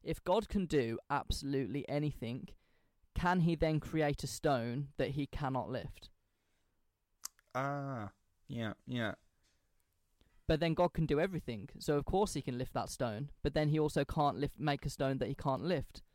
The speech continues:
Speaker 1: so then he can't do everything.
Speaker 2: Ooh, God got backed into a corner. <laughs>
Speaker 1: This
Speaker 2: I
Speaker 1: is,
Speaker 2: love
Speaker 1: this
Speaker 2: that.
Speaker 1: is where it gets really fascinating,
Speaker 2: Yeah.
Speaker 1: because you're like, okay, create a stone that you can't lift.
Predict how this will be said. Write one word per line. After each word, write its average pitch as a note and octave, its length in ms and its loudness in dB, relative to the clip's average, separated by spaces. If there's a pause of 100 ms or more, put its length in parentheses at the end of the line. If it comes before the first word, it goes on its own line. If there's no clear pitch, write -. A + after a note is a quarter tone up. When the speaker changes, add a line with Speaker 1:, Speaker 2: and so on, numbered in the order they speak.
(200)
Speaker 1:
so - 140 0
then C#3+ 160 2
he C#3 80 2
can't F3 260 2
do C3 100 0
everything. A2+ 460 -8 (500)
Speaker 2:
Ooh, A#2 440 -8
God B2+ 180 -8
got - 180 -6
backed - 240 -10
into G#2 200 -10
a G2 60 -10
corner. B2+ 580 -4 (140)
<laughs> F#3+ 80 2 (2500)
Speaker 1:
This G3+ 120 6
Speaker 2:
I - 40 4
Speaker 1:
is, D#3 40 2
Speaker 2:
love F#3+ 200 4
Speaker 1:
this G#3+ 100 8
Speaker 2:
that. - 80 4
Speaker 1:
is F#3+ 80 0
where G3+ 80 4
it F#3 60 0
gets F#3 180 -2
really F3 180 2
fascinating, C#3+ 680 -2 (140)
Speaker 2:
Yeah. D#3+ 160 0
Speaker 1:
because C#3 120 4
you're E3 120 -2
like, E3+ 160 4
okay, D3+ 200 0
create F3 280 2
a - 20 -2
stone D#3+ 300 2
that C3 100 0
you C3 80 -4
can't C3+ 320 0
lift. C#3 320 -4